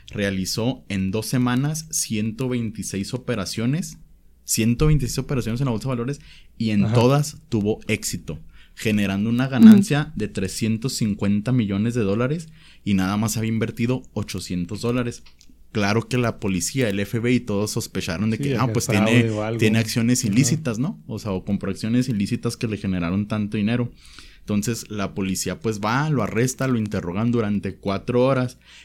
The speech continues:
Speaker 1: y es cuando él les empieza a comentar, "No, pues, es que realmente tengo información del futuro, vengo de este año y yo vine porque, pues, realmente quería darme una vida que no tuve".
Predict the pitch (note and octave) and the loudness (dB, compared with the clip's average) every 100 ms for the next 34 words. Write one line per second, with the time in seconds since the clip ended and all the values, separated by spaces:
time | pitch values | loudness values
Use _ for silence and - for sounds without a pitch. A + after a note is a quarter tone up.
0 | - G2 F#2+ - A2 G#2 F2 F2+ G2 A2+ | -4 -2 -2 -2 -2 0 0 -2 -4 -4
1 | F2+ F2+ G2 - G#2 F#2 G#2+ - F#2 A#2+ | -4 -6 -8 -6 -4 -4 -6 -8 -8 -8
2 | - A#2+ F#2+ - G#2 G#2 G#2+ G#2+ G#2 G#2+ | -6 -10 -8 -8 -8 -4 -4 -4 -4 -6
3 | A2 G#2+ A2+ A2+ G#2 F2+ F#2 F#2+ G#2 G2 | -6 -4 -4 -4 -2 -2 -2 -4 -4 -6
4 | F2+ B2 C3+ C3 G#2 G#2 A2 F#2+ - - | -4 -2 -2 -2 -2 -2 -2 -2 -4 -4
5 | G#2+ A#2+ C3+ D3+ - F#2+ F#2 F#2 G2 G#2+ | -2 0 0 -2 -4 -2 -2 -2 -4 -6
6 | - - F2+ F#2 F2 F2 F2 F2 G2+ - | -8 -10 -12 -14 -8 -6 -6 -6 -8 -8
7 | F2+ F2 F#2+ G2 F#2+ G2 G2 G#2+ - F2 | -6 -4 -4 -4 -4 -4 -6 -6 -6 -4
8 | F2 F2+ - A2 B2 | -4 -4 -4 -2 -2